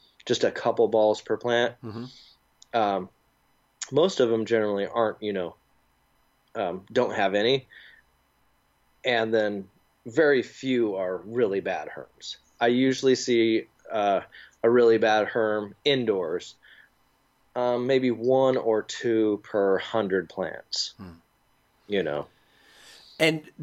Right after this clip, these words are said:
Speaker 2: um, when they are herming like that indoors, um,
Speaker 1: Mm-hmm.
Speaker 2: you know, obviously you are checking them constantly, right? 'Cause this is, this is what you do, but are, are they a threat to the rest of your crop?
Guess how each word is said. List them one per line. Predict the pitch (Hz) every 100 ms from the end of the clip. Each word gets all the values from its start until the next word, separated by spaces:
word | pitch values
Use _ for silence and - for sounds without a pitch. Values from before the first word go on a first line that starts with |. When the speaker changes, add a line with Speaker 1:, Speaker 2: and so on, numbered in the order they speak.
| 139 -
Speaker 2:
um, | 156 151 143 143
when | 175 165
they | 180 208
are | 208 156 139 135
herming | 151 233 233
like | 147 131
that | 139 139
indoors, | 151 143 131 160 190 120 107 107 - - - _
um, | 147 143
Speaker 1:
Mm-hmm. | 139 110 131
Speaker 2:
you | 160
know, | 151 139
obviously | 196 208 180 180
you | 147 180
are | 143
checking | - - 160 160
them | 131 107
constantly, | - 151 139 - 107 90 101
right? | 110 123 139
'Cause | 135 117
this | 107 117 117
is, | 110
this | - 143
is | 139
what | 131 -
you | 131
do, | 151 156
but | 135 127
are, | 156 156 156
are |
they | 180 208
a |
threat | 139 - 143 180 208
to | -
the | 170
rest | 135 127
of | 143
your | 127
crop? | - 131 196 -